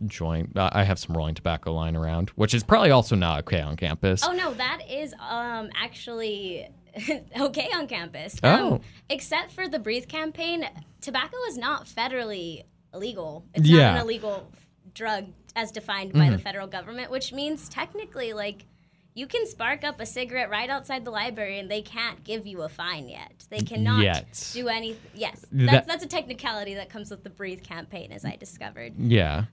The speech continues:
Speaker 2: But, um, yeah, I mean, they technically cannot give you a fine for
Speaker 1: Mm-hmm.
Speaker 2: tobacco.
Speaker 1: But if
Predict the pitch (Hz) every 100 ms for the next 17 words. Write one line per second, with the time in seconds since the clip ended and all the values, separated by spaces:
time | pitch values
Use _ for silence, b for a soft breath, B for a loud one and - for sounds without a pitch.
0 | - 240 226 208 220 214 202 196 196 -
1 | _ _ - 277 302 285 320 320 302 320
2 | 311 302 330 262 - 226 214 220 - 190
3 | 196 214 185 - 208 165 160 160 156 139
4 | - 165